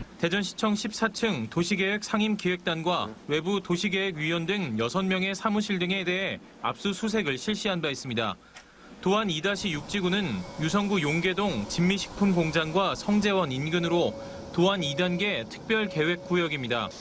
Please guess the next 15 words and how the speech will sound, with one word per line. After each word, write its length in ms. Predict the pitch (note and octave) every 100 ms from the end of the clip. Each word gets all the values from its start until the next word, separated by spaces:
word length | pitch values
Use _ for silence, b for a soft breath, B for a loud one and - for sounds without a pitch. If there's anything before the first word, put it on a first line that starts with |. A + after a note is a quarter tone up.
| - - - - - - -
한 180 | - A#3
개발업체가 800 | G#3 F3+ G3 F#3 E3+ D3+ F#3+ C3+ F2+
십오만여 680 | - A#3+ A3+ A3 G#3+ G#3+ G#3+
제곱미터 580 | G#3 E3 F#3+ F#3+ F3+ F#3+
부지에 480 | F3+ E3+ F#3 F3 G#2 - -
아파트 480 | B2+ - F3 G#3 G3+
천백칠십일 920 | - A3+ A3 G#3+ - G#3+ A3 D3 D3+
세대와 520 | - F#3 F3 F3+ A#2
단독주택 720 | G#2+ D3 D#3 F3 F#3 F3 F#3 -
등을 280 | D#3+ G3+
조성하기 580 | F3+ E3+ E3+ F#3 F3 E3+
위한 260 | D#3+ G3 F3+
절차를 480 | D#3 D#3 - D#3+ B2+
밟고 300 | C#3+ C#3 C#3+
있습니다. 400 | - A#2+ A#2+